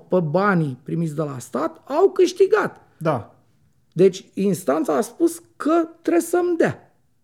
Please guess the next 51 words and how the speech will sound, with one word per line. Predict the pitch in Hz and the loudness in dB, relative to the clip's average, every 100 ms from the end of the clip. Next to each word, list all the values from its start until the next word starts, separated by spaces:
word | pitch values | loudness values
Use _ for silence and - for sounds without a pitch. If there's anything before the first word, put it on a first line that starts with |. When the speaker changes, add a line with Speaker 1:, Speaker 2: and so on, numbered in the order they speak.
| _ | _
Speaker 1:
că | - 202 | -2 0
trebuie | 220 254 | 4 2
să | 247 | 2
le | 262 247 | 2 2
dea. | 180 | 0
Deci | 143 180 | -2 -4
trebuie | - 320 | -2 -4
să-mi | - 233 | 0 0
dea, | 277 - | 0 -2
să-mi | 208 220 | 0 0
dea | 214 | 2
și | 269 220 | 0 0
mie | 208 269 285 277 - _ _ _ | 2 2 0 -4 -8 _ _ _
după | 175 214 226 | -2 0 2
ce | 214 | 2
decideți | 233 220 220 208 202 | 2 0 0 0 0
dumneavoastră. | 196 175 - 165 | 0 -4 -2 0
Speaker 2:
Mai | 180 | 2
am | 202 | 2
eu | 208 180 | 2 2
o | |
bucățică | 143 147 156 - 160 | 2 0 -2 -2 -2
de | 147 | -2
sfat | 139 151 131 - | -4 -4 -4 -6
din | 131 | -4
punctul | 123 151 147 | -2 -2 -2
ăsta | 139 | -2
de | 139 | -2
vedere. | 131 123 | -2 -2
Dacă | 113 139 143 | 0 0 0
aș | 151 | -4
fi | - 214 | -2 -2
eu | 170 | 0
jurnalistul | 135 143 139 143 139 147 | 0 0 -2 -4 -4 -4
ăla | 139 | -2
de | 127 | -2
la | 123 | -2
Botoșani | 120 123 123 123 - 120 110 | -2 -4 -4 -4 -4 -2 -2
care | 120 127 123 | -2 -2 -2
trimite | - 135 139 160 160 135 | -2 0 0 0 0 -2
solicitarea | 127 135 123 - 143 139 | -2 -4 -4 -4 -4 -2
pe | 131 | -4
cinci | - 139 | -4 -6
sute | 131 | -4
patruzeci | 131 127 117 | -6 -6 -8
și | |
patru, | - 120 120 113 - | -6 -6 -6 -8 -6
aș | 151 143 | -8 -4
invoca | 175 165 151 160 160 190 190 185 - | -2 0 0 -2 -2 -2 -2 -4 -10
din | - 143 160 | -6 -2 -2
start, | 135 - 175 190 196 - | -2 -2 0 2 -2 -10